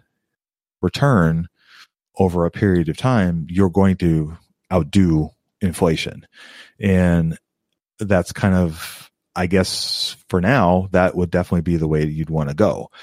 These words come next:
Now, who's to say that that won't be, still be the case five, ten years from now with the, with the Fed raising the interest rates? You're going to start to see some of the more very stable, traditional,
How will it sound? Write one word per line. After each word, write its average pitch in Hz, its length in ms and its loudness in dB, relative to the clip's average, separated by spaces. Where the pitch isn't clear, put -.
Now, 85 520 0
who's 107 300 -4
to 92 100 0
say 104 300 2
that 87 180 -2
that 90 160 4
won't 87 320 0
be, 95 80 -6
still - 240 0
be 92 140 2
the 85 100 -2
case - 380 -2
five, 85 340 -2
ten 90 240 -4
years 113 220 2
from 87 180 0
now 78 220 0
with 82 200 -4
the, 87 120 -6
with 92 160 -6
the 87 80 -8
Fed 95 420 2
raising 90 420 2
the 85 120 0
interest 95 380 0
rates? 78 380 -2
You're 92 100 2
going 92 240 2
to 90 80 -2
start 92 300 0
to 90 80 -6
see 90 300 -2
some 90 280 -2
of 85 260 -2
the 87 300 0
more 87 500 4
very 95 380 2
stable, 92 680 0
traditional, 90 920 0